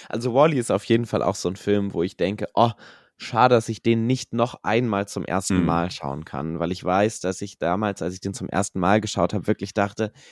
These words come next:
Speaker 1: Wie cool ist das denn? Du hast so einen Roboter, dem du erstmal am wenigsten Menschlichkeit zuordnest und die schaffen es einfach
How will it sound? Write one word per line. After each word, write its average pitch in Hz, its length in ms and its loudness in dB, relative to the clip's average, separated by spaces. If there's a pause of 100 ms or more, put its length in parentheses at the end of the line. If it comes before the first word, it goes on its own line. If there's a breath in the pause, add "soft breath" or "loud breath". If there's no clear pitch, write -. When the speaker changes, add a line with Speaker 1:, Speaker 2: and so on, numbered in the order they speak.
(240 soft breath)
Speaker 1:
Wie 113 160 -18 (280)
cool 170 180 0
ist 156 200 -4
das 113 200 2
denn? 98 200 0
Du 110 80 2
hast - 180 0
so 107 60 0
einen 104 100 4
Roboter, 101 720 4
dem 104 240 0
du 87 80 0
erstmal 104 500 0 (340 loud breath)
am 107 240 0
wenigsten 147 480 4
Menschlichkeit 92 800 -2
zuordnest 90 840 -4 (100)
und 107 240 -2 (200)
die 110 80 -8
schaffen 123 340 -2
es 104 220 -4 (100)
einfach 113 360 -2